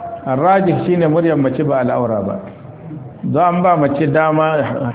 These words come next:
ta yi kasuwanci ko? Ko kuwa? Abin da aka hana mata, eh, shine, eh, "فلا تخضعن بالقول فيطمع الذي في قلبه مرض." Ko? Eh, wurin kasuwancin nan kada a karya murya.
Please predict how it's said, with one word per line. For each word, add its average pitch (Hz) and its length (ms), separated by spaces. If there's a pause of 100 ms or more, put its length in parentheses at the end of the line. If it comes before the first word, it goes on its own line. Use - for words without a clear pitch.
ta 143 60
yi 139 80
kasuwanci 151 680
ko? - 400 (520)
Ko 214 160
kuwa? 156 440 (580)
Abin 202 280
da 185 120
aka 196 260
hana 185 280
mata, 190 680 (380)
eh, 151 360
shine, 185 200
eh, 139 1040
"فلا 165 240
تخضعن 185 640
بالقول 151 560
فيطمع 160 580
الذي 156 360
في 147 160
قلبه 151 520
مرض." 147 340 (720)
Ko? 170 480 (440)
Eh, 147 200 (120)
wurin 190 360
kasuwancin 196 680
nan 170 160
kada - 280
a 147 120
karya 156 300
murya. 135 380